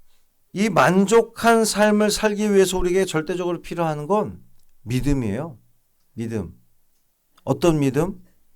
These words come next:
이 모든 걸 하나님께서 주관하시는 일이다라는 믿음. 내가 소유한 그 모든 것은 하나님이 주신 것이다라고 하는 그 믿음. 그 믿음이 있을 때에 우리는 만족할 수 있는 거죠.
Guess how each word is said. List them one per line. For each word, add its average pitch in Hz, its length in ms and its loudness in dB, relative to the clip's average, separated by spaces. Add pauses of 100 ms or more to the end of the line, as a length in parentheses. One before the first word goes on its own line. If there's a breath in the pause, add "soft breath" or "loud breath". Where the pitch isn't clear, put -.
(340)
이 170 200 -4
모든 135 340 0
걸 175 140 4
하나님께서 156 840 -4
주관하시는 120 680 -6
일이다라는 92 1000 -10 (460)
믿음. 113 420 -4 (500 soft breath)
내가 175 460 6
소유한 196 520 -2
그 180 100 -6
모든 156 420 -4
것은 214 440 -2 (280 soft breath)
하나님이 220 560 -2
주신 160 340 -6
것이다라고 139 680 0
하는 117 280 -6
그 127 200 -4
믿음. 151 540 2 (320)
그 196 100 4
믿음이 202 400 6
있을 190 360 0
때에 196 220 4
우리는 175 360 4
만족할 139 420 0
수 139 160 -8
있는 123 220 -6
거죠. 98 400 -10